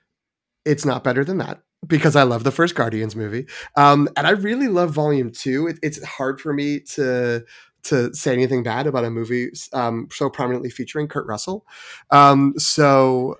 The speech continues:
uh, you know, I, I, I would think if I went back and rewatched all of them, I'd pr-, I think I might like three a little more than two.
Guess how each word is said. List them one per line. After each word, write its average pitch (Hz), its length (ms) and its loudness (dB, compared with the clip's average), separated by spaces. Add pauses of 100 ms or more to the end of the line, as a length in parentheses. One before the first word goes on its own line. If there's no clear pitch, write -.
uh, 127 460 6
you 135 80 -4
know, 123 260 0
I, - 240 -2
I, 147 160 0 (300)
I 151 120 -4 (180)
would 160 200 0
think 156 640 2 (400)
if 151 160 -2
I 151 60 2
went 160 280 -2
back 165 200 -4
and 139 120 -2
rewatched 127 440 -4
all 135 140 0
of 131 80 -2
them, 139 120 0
I'd 120 200 -4
pr-, - 280 -16
I 143 80 -8
think 165 220 -4
I 165 80 2
might 131 260 0
like 143 180 -2
three 143 300 -4
a 139 60 0
little 123 220 -6
more 123 180 -6
than 110 180 -8
two. 143 420 -4